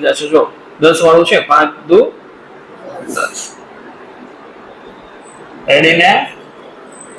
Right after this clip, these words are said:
તો, તો ખાસ જોજે. આ પદ પછી આપણે શું કર્યું? આ નવમામાં આવી જ ગયું છે, ખ્યાલ છે ને? આ પદ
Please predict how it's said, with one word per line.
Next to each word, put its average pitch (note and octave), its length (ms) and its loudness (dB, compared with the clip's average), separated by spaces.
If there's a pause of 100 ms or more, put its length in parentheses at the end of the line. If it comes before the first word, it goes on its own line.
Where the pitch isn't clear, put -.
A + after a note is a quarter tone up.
(1300)
તો, D#3+ 100 4 (760)
તો D#3+ 80 -4
ખાસ D#3+ 280 2
જોજે. D3 300 0 (760)
આ D3 100 2
પદ E3+ 200 2 (100)
પછી E3 200 2
આપણે E3+ 260 2
શું G3 180 -4
કર્યું? F#3+ 320 2 (1300)
આ D3+ 60 0
નવમામાં G3 420 2
આવી A3 120 0
જ F#3 140 -4
ગયું E3 120 2
છે, - 120 -6 (220)
ખ્યાલ F#3 260 2
છે A3+ 60 2
ને? B3 140 2 (720)
આ - 80 2
પદ F#3+ 160 0